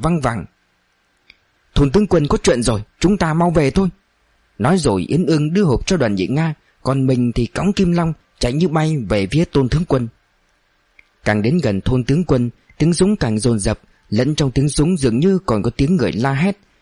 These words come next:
Yến Ưng vừa chạy, vừa thầm trách mình lỗ mãng, bỗng dưng lại gây ra đại họa cho thôn làng. Khe núi này cách thôn tướng quân mười dặm đường núi, đi được bốn năm dặm, Yến Ưng đã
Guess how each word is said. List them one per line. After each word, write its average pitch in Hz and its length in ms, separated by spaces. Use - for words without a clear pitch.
Yến 143 200
Ưng 147 300
vừa 117 120
chạy, - 280
vừa 120 260
thầm 117 240
trách - 220
mình 110 260
lỗ 127 120
mãng, 180 280
bỗng 170 220
dưng 156 260
lại 90 160
gây 180 160
ra 165 180
đại 139 140
họa 110 260
cho 175 140
thôn 185 180
làng. 110 280
Khe 143 140
núi 143 200
này 110 320
cách 196 200
thôn 180 180
tướng 185 220
quân 151 340
mười 123 240
dặm 120 240
đường 117 180
núi, 147 260
đi 156 160
được 123 200
bốn 170 360
năm 170 220
dặm, 131 220
Yến 139 180
Ưng 151 160
đã 196 100